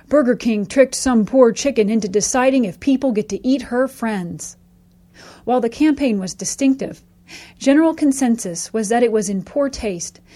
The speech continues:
more than unique or amusing. So what can you learn from this? If you use situational humor, put together a situation in a way that is new or surprising,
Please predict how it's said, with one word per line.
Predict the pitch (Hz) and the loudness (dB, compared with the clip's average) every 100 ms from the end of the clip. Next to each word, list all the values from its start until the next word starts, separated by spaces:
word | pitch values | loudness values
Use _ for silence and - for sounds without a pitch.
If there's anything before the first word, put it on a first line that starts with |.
| - - | -12 0
more | 302 | 2
than | 269 240 | 4 4
unique | 247 269 233 - - - _ - | 6 6 4 -2 -16 -20 _ 0
or | 294 | 2
amusing. | 202 208 214 190 175 170 170 _ _ _ _ _ - - | 2 0 -2 -4 -8 -12 -14 _ _ _ _ _ -20 -8
So | - | -2
what | 247 339 - | 0 0 0
can | 339 | 2
you | 311 277 | 4 6
learn | 294 349 320 | 4 2 -2
from | 233 180 | -2 -4
this? | 170 165 - - _ _ _ _ - - - | -6 -12 -16 -20 _ _ _ _ -20 -8 -4
If | 262 | 4
you | 262 | 6
use | 269 330 | 6 4
situational | - 294 240 240 226 - 202 | 2 -4 2 2 2 -4 -6
humor, | - 277 240 190 185 - _ - _ | 2 2 4 0 -10 -18 _ -20 _
put | - 339 | -6 -2
together | 277 269 254 | 2 4 2
a | 208 | 0
situation | 202 262 254 214 262 302 247 202 | -4 -6 -4 2 2 2 -4 -4
in | 233 | -2
a | 233 | 0
way | 233 269 254 | 0 0 0
that | 196 | 0
is | 202 208 | -2 2
new | 262 262 220 | 4 4 0
or | - | -4
surprising, | 208 220 - 294 285 214 190 180 | -8 -8 -6 -2 -2 -4 -8 -10